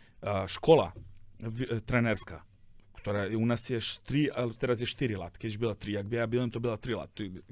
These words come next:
končiš srednje škole i posle srednje škole, czyli po medycznej, ja zapisałem się do, do medycyńskiej, e, uniwerzy-, e, medycyńskiego uniwersytetu, ja bym był lekarzem, ale w tom samym czasie zapisałem się i na trenerskiej szkole. Czyli dwie, dwa,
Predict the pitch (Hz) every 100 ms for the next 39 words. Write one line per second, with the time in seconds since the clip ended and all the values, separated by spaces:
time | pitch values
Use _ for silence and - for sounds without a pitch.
0 | - 139 147 107 - - - - 135 135
1 | - - 135 175 170 135 - 139 131 -
2 | 107 - 107 - 117 127 - 170 160 -
3 | - - 120 127 135 - 165 165 151 127
4 | 123 117 131 123 123 131 156 165 - 107
5 | 127 120 135 135 151 151 127 131 123 135
6 | 139 147 147 - 127 123 117 110 113 -
7 | 110 196 247 - - - _ - 117 117
8 | 98 92 95 98 147 247 - 127 151 247
9 | - - 123 - - - 180 208 220 208
10 | 226 175 165 160 190 185 - - 185 170
11 | 165 160 - - - 165 151 - 113 -
12 | 95 - _ _ _ _ _ _ _ _
13 | _ - - - 113 117 147 135 131 143
14 | 139